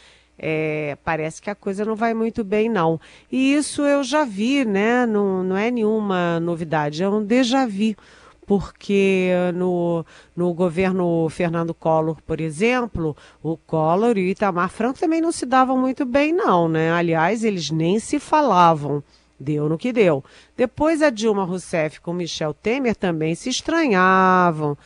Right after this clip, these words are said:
Um falava uma coisa, outro falava outra, e pararam de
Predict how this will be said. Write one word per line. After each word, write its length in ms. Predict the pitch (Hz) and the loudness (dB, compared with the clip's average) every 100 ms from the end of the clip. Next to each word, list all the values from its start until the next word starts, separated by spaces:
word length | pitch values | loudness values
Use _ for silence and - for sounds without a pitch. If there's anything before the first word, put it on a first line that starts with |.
| - - _ | -20 -20 _
Um 140 | 170 208 | -6 0
falava 340 | 202 170 156 | 2 2 2
uma 160 | - - | -6 -4
coisa, 380 | 233 269 233 | 2 2 2
outro 120 | 214 - | -2 -2
falava 360 | 156 151 156 | -2 -2 0
outra, 500 | 185 240 262 - 185 | 2 4 2 2 0
e 340 | 185 202 254 294 | 2 2 0 0
pararam 520 | 247 202 175 185 226 | 2 4 4 2 -2
de 340 | 202 247 294 | -2 -2 -2